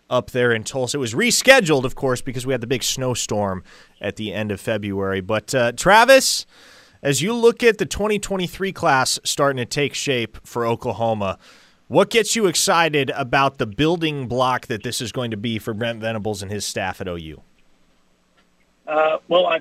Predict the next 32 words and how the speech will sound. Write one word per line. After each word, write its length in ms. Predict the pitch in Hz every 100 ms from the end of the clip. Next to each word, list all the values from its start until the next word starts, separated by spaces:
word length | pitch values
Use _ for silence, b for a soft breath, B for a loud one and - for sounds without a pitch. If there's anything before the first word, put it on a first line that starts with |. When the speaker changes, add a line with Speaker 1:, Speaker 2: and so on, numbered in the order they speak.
| -
Speaker 2:
think, 380 | 214 262 214 - _ _ _ _ _ _ _ _
I 100 | 165
think 240 | 160 214 196
when 200 | 170 139
looking 260 | 143 139
at 80 | 131
the 80 | 110
twenty 300 | - 131 120
twenty-three 560 | - 117 101 - 113 104
class, 400 | 104 101 98 92 _ _ _ _ _ -
uh, 380 | 107 104 98 98 - _ _ _
I, 180 | - 127 120
I 100 | 120
can't 280 | 151 135
help 180 | 131 120
but 120 | 107
look 200 | 110 120 - _ -
back 300 | 117 117 _ _ _
to 80 | 135
the 100 | 110
twenty 260 | 98 123 117
twenty-two 460 | 123 113 92 135
class. 260 | 120 139 147 -
I 100 | 110
know 160 | 110
it's 120 | 104
kind 180 | - 117
of 60 | 101
an 80 | 110
odd 160 | 104
answer, 320 | 107 117 131
but, 300 | 113 113 110